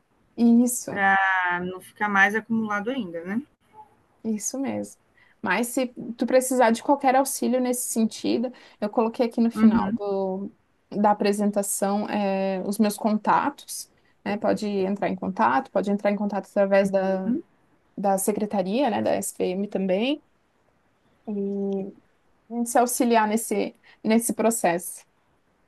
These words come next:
Speaker 2: Tá joia, então.
Speaker 1: Tá certo? Obrigado pela participação. E qualquer coisa, não, não hesita em entrar em contato.
Speaker 2: Tá joia, obrigada.
Speaker 1: Eu que agradeço. Eu queria agradecer, né, de forma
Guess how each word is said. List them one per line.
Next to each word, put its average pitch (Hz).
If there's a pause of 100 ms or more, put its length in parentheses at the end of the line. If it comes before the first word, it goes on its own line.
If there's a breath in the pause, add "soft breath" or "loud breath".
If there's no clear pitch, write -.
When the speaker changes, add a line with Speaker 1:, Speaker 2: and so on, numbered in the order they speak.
(260)
Speaker 2:
Tá 202
joia, 185
então. 180 (440)
Speaker 1:
Tá 226
certo? 214
Obrigado 214
pela 233
participação. 226 (600)
E 208
qualquer 254
coisa, 277
não, 302
não 269
hesita 277
em 269
entrar 277
em 254
contato. 247 (1500)
Speaker 2:
Tá 202
joia, 175
obrigada. 175 (420)
Speaker 1:
Eu 220
que 247
agradeço. 240 (680)
Eu 208
queria 226
agradecer, 226
né, 269
de 226
forma 214